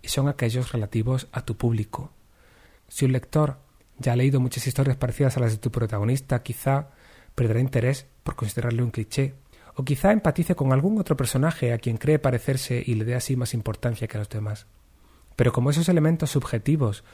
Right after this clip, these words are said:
son matices que no podemos controlar, tenemos que intentar centrarnos en aquellos que sí podemos, lo que decimos o no decimos en nuestro texto.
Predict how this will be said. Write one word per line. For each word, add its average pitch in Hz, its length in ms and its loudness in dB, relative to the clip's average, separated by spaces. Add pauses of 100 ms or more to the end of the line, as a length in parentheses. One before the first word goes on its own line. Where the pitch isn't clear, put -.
(140)
son 135 200 2
matices 131 400 0
que - 100 -6
no 107 100 -2
podemos 117 280 -2
controlar, 117 520 -4 (520)
tenemos 123 260 0
que 139 100 0
intentar 120 320 -2
centrarnos 123 640 -2
en 131 160 2
aquellos 185 500 -2 (100)
que 127 100 -6
sí - 120 -6
podemos, 101 540 -4 (440)
lo 120 120 -2
que 113 100 -2
decimos 175 540 0
o 131 60 -4
no 120 80 0
decimos 123 380 -2
en 123 40 -2
nuestro - 240 -6
texto. - 440 -12